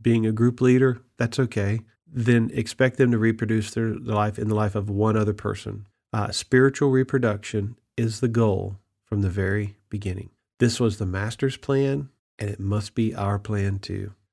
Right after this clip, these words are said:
God bless you as you venture out into being a disciple of Jesus who makes disciples. I pray for your spiritual children, your spiritual grandchildren, and your spiritual great-grandchildren,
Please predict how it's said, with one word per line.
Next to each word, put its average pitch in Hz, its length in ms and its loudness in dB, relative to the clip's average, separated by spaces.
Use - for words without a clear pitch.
God 143 300 0
bless 120 380 4
you 95 340 -2
as 117 320 2
you 110 240 4
venture 131 460 4
out 117 300 2
into 110 560 2
being 120 300 4
a 110 60 2
disciple 123 920 0
of 131 120 -2
Jesus 107 760 0
who 143 180 2
makes 120 300 2
disciples. 101 680 -4
I 127 140 0
pray 131 320 2
for 123 160 -4
your 113 160 0
spiritual 117 480 -2
children, 143 440 0
your 107 100 -4
spiritual 110 520 -4
grandchildren, 135 640 0
and 104 120 -2
your 101 100 -2
spiritual 127 440 -2
great-grandchildren, 101 880 -4